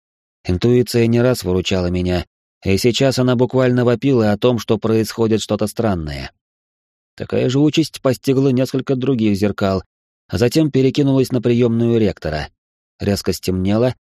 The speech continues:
будто магический контур, питающий освещение крыла, отрубился. Поднялся шум, словно все заговорили одновременно, а я похолодел, не в силах отвести взгляда от последнего работающего зеркала в холле.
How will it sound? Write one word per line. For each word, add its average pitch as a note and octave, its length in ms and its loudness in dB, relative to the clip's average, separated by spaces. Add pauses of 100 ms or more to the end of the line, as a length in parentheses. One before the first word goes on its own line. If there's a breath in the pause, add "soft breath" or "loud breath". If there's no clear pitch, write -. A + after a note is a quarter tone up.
(300)
будто B2+ 340 0
магический B2 500 0
контур, C3 380 0
питающий B2 640 0
освещение A#2 600 0
крыла, A2 320 0
отрубился. F2 800 -6 (840)
Поднялся A2+ 460 -2
шум, C3 300 0
словно G2+ 440 0
все B2 240 -2
заговорили G#2+ 540 0
одновременно, G2+ 840 -2 (440)
а - 120 -8
я B2+ 120 -4
похолодел, G2+ 720 -4 (340)
не C#2+ 120 -12
в - 60 -14
силах F#2 380 -4
отвести F#2 420 -4
взгляда F2+ 480 -2
от - 120 -10
последнего F#2+ 640 -2
работающего F2+ 800 -2
зеркала E2+ 440 -4
в - 40 -18
холле. C#2+ 580 -8